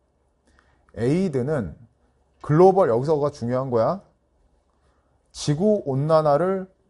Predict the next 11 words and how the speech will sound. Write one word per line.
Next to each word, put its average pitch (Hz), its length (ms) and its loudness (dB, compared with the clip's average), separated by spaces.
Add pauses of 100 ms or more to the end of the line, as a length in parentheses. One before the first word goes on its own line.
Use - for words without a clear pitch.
(200)
도와준다니까 143 1400 2
이 120 160 -4
단어가. 87 800 -8 (560)
"지구온난화를 113 960 -6
도와줘?" 101 500 -8 (320)
그럼 131 240 -6
지구온난화가 120 760 -6
점점 131 460 -6
더 123 120 -6
심화된다는 160 840 -6
얘기로 127 540 -2